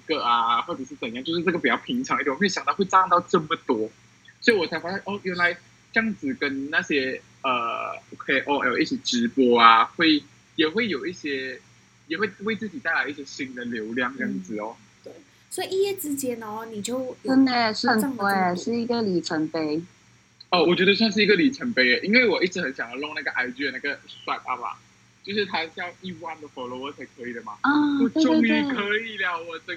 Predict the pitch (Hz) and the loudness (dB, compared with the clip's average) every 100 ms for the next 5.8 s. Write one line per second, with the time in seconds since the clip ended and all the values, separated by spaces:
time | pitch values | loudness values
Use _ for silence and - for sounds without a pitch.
0 | 165 226 233 262 214 151 170 160 - 214 | -10 -10 -10 -12 -12 -12 -14 -14 -12 -8
1 | 208 196 208 - 127 131 135 139 131 - | -8 -8 -12 -10 -10 -6 -4 -2 -6 -10
2 | - 180 170 165 147 147 165 160 - - | -4 0 0 0 -4 -2 -2 -2 -4 -6
3 | 127 - 147 - - _ _ _ _ - | -8 -2 -2 -4 -20 _ _ _ _ -4
4 | 160 165 139 139 180 139 135 131 - 135 | -2 0 -2 -2 0 2 0 -2 -2 0
5 | 127 139 143 143 175 175 156 | 0 0 2 2 0 -4 -4